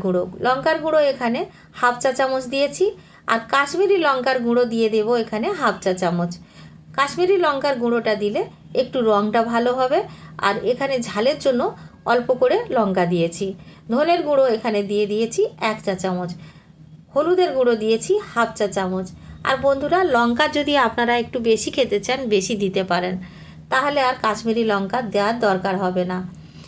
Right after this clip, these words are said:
এখানে আমি দিয়ে দিয়েছি আলু, এখানে ছোট দুটো আলু কেটে রেখেছিলাম। আলুগুলো দেওয়ার পরে নাড়াচাড়া করে নেব। এই আলুটা কিন্তু আগে ভেজে নেওয়া যাবে না, আলুটা এইভাবে কাঁচা অবস্থায়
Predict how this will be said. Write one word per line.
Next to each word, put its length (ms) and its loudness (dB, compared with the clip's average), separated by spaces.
এখানে 340 2
আমি 140 0
দিয়ে 160 2
দিয়েছি 400 0
আলু, 220 2
এখানে 320 -2
ছোট 180 2
দুটো 200 0
আলু 240 2
কেটে 300 2
রেখেছিলাম। 520 -2
আলুগুলো 360 0
দেওয়ার 320 2
পরে 220 2
নাড়াচাড়া 600 2
করে 200 0
নেব। 180 0
এই 60 -2
আলুটা 380 0
কিন্তু 240 -2
আগে 180 2
ভেজে 300 0
নেওয়া 180 0
যাবে 260 0
না, 120 -4
আলুটা 260 2
এইভাবে 280 0
কাঁচা 280 0
অবস্থায় 380 0